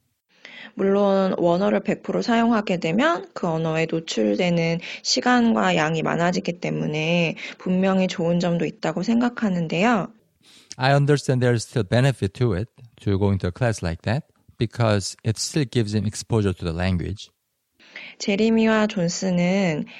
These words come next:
Speaker 1: 이렇게 백 프로 원어로 수업하는 것에 대해서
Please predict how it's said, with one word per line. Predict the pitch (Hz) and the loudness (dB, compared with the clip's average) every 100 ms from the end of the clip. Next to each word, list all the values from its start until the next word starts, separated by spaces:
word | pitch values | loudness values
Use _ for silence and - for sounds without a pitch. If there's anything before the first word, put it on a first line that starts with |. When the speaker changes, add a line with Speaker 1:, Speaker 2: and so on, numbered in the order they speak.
| - | -12
Speaker 1:
이렇게 | - 175 190 | -4 -2 -2
백 | 185 208 - | -2 -4 -4
프로 | 233 214 196 | -2 2 2
원어로 | 160 160 180 170 | 2 0 0 0
수업하는 | 175 285 285 277 233 202 | 0 -2 -2 0 2 2
것에 | 180 190 175 | -2 -4 -4
대해서 | 151 151 151 156 151 | -2 -4 -2 -2 -4